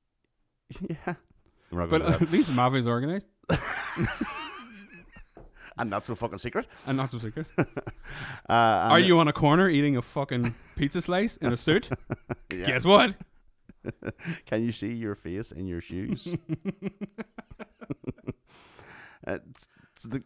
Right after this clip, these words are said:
Speaker 1: shows you this, the, the Goodfellas shows you then the, the journey they make, um, of joining this family in the sense of becoming the sort of low-paid, uh,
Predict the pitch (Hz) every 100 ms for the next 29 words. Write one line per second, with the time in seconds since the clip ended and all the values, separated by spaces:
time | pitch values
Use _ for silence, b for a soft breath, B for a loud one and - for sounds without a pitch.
0 | - 170 180 160 135 113 - 113 110 -
1 | - 139 135 123 104 110 98 101 92 90
2 | 82 85 82 82 78 _ _ - 85 82
3 | 80 78 92 85 90 90 82 80 80 82
4 | - 82 82 82 82 80 73 - - -
5 | 76 80 71 80 - - _ b b b
6 | b b b b _ - 101 113 113 101
7 | 95 - - 87 85 85 82 82 80 82
8 | 82 80 82 76 80 85 82 82 80 -
9 | 80 80 78 85 - - - - 50 50
10 | 50 71 87 87 - 87 85 82 - -
11 | _ - 85 82